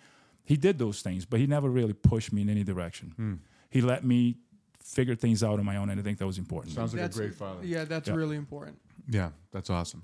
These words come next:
Speaker 1: Yeah.
Speaker 2: So, okay, so nine eleven happens, complete shift, right?
Speaker 1: Yeah.
Speaker 2: Complete
Speaker 1: Totally.
Speaker 3: Why
Speaker 2: shift.
Speaker 3: the shift?
Speaker 2: Hold on, before the shift, is, is fly, I hate to fly. I'm
Speaker 1: Yeah.
Speaker 2: scared shitless of flying.
Speaker 1: <laughs>
Speaker 2: I'm, like, just starting to get over it now. Is it safe? Is it,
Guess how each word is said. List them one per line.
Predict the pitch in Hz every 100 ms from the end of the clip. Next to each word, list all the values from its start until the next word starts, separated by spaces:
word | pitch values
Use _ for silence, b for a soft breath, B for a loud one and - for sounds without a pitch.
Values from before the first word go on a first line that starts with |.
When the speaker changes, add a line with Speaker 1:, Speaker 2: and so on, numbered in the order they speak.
| -
Speaker 1:
Yeah. | 101 B B B B B B
Speaker 2:
So, | - 151 139 131
okay, | 139 120
so | 135
nine | 123 135
eleven | 151 147 143
happens, | 131 120 120 120 113 -
complete | 117 101 123 110
shift, | - 101 85 - - _ _ -
right? | 107 104
Speaker 1:
Yeah. | 117 - 127
Speaker 2:
Complete | 123 107 117
Speaker 1:
Totally. | 110
Speaker 3:
Why | -
Speaker 2:
shift. | -
Speaker 3:
the |
shift? | 240 - 196
Speaker 2:
Hold | 180
on, | 165 123
before | 135 185 208
the | 196
shift, | - 147 104 -
is, | 131 120 - -
is | 131 117
fly, | - 139 -
I | 160
hate | - 139 139
to |
fly. | 123 107 104 120 120 _ -
I'm | 117
Speaker 1:
Yeah. |
Speaker 2:
scared | - - 117 117
shitless | 107 - 107 123 120
of | 123
flying. | 131 131 139 123 -
Speaker 1:
<laughs> | -
Speaker 2:
I'm, | 120 135
like, | 127
just | 113 135 -
starting | 131 127
to |
get | 123
over | 120 120
it | 117
now. | 120
Is | 117 123
it | 175
safe? | - 160 180 - -
Is | 113 113
it, | 139